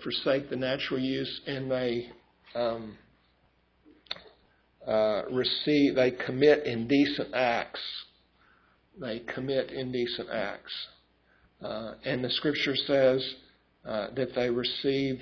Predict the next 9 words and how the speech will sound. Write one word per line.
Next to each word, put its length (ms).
the 200
due 340
penalty, 640
uh, 180
for 200
those 280
acts, 340
that 140
there's, 340